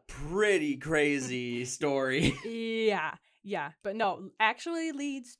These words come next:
Speaker 2: to his downfall as the souls of the missing children were released from the animatronics, who all became restless and attacked William Afton. Cat-,
Speaker 1: And
Speaker 2: yeah.
Speaker 1: he goes in to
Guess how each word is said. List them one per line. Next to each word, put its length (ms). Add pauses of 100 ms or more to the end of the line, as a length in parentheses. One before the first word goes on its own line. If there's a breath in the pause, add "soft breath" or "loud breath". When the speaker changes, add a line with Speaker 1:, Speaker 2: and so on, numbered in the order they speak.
Speaker 2:
to 140
his 400
downfall 720
as 240
the 100
souls 400
of 140
the 60
missing 280
children 440
were 120
released 640
from 160
the 60
animatronics, 680 (380)
who 120
all 180
became 460
restless 640
and 140
attacked 420 (200)
William 420
Afton. 380 (1160)
Cat-, 200
Speaker 1:
And 200
Speaker 2:
yeah. 220 (400)
Speaker 1:
he 240
goes 480
in 500 (280)
to 440